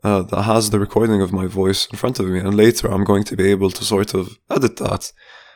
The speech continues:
and I'll be able to control energy, sound energy, and arrange it and put it in whatever way I fucking want. And that's, that's really dangerous <laughs> because we didn't have this type of control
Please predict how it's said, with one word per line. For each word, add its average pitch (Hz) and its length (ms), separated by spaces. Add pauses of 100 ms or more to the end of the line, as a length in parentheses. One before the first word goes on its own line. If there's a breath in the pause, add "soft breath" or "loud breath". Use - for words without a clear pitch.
(380 soft breath)
and 98 180
I'll 101 120
be 98 160
able 107 200
to - 140
control 107 720 (240)
energy, 101 420 (1000)
sound 117 400
energy, 95 360
and 104 320
arrange 110 340
it 107 140
and 101 80
put 110 180
it 101 140
in 98 100
whatever 98 320
way 95 180
I 95 240
fucking 110 380
want. 131 300 (1040 soft breath)
And 98 220
that's, - 380
that's - 280 (140)
really 135 400
dangerous 117 560
<laughs> 110 80
because - 420
we 117 180
didn't 120 400
have 117 200
this 107 220
type 104 200
of - 140
control 98 580